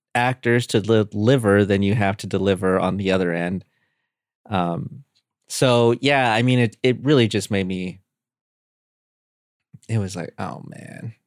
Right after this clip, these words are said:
I don't think this is gonna turn out the way that person naked with pasties on, dry humping a pillow thinks." And it was, it was a bit uncomfortable.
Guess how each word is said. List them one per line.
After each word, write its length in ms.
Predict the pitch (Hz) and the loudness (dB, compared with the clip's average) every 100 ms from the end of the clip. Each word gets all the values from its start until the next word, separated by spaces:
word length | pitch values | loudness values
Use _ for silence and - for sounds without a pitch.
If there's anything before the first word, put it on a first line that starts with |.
| _ _ - | _ _ -2
I 120 | 117 | 0
don't 140 | 107 | 0
think 140 | 104 90 | -4 -6
this 160 | 92 | -8
is 80 | 95 | -6
gonna 180 | 95 95 | -6 -6
turn 200 | - 101 | -4 -2
out 160 | 92 92 | -2 -2
the 100 | 98 | -2
way 420 | 95 95 92 92 _ _ _ _ - | 0 0 -2 -6 _ _ _ _ -2
that 200 | 104 - | -2 0
person 640 | 110 101 - 95 95 101 - _ _ _ _ | -2 -2 -2 -2 -2 -8 -14 _ _ _ _
naked 520 | 113 104 98 - 101 98 | -2 0 0 0 -4 -4
with 200 | 98 - | -8 -4
pasties 480 | 107 95 - 92 90 | -4 -4 -4 -4 -2
on, 380 | 90 90 90 - _ _ _ _ _ | -4 -4 -8 -14 _ _ _ _ _
dry 200 | - 101 | -2 0
humping 280 | 104 95 101 | 2 0 -2
a 60 | 90 | -4
pillow 360 | - 98 76 | -2 -2 -4
thinks." 520 | 104 - - - - - _ _ _ _ _ _ _ _ | -10 -12 -10 -12 -12 -16 _ _ _ _ _ _ _ _
And 160 | 107 120 | 2 4
it 40 | |
was, 340 | 143 127 135 - _ _ _ _ _ _ _ - - _ | 4 2 0 -12 _ _ _ _ _ _ _ -20 -20 _
it 60 | 330 | 0
was 100 | 277 | 2
a 40 | |
bit 160 | 139 120 | 4 2
uncomfortable. 800 | 107 - 147 - 160 180 180 | 2 2 0 0 2 2 2